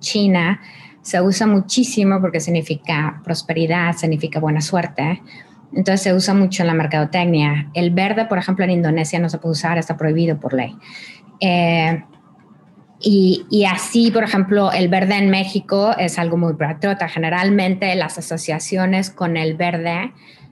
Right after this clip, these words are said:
¿no? O son ecológicas o son, este, muy relacionadas a nuestro país, aún en el subconsciente,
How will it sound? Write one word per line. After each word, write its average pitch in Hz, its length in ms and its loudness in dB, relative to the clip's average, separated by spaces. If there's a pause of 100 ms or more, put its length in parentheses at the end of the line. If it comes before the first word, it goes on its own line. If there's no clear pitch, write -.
¿no? 180 440 -2
O 170 120 -2
son 190 200 -2
ecológicas 185 960 -4
o 175 100 -6
son, 175 600 -2 (120)
este, 185 260 -4
muy 190 240 4
relacionadas 175 520 -2
a 165 60 -2
nuestro 165 360 -4
país, 185 280 0
aún 180 280 2
en 185 120 2
el 160 120 -2
subconsciente, 165 840 -6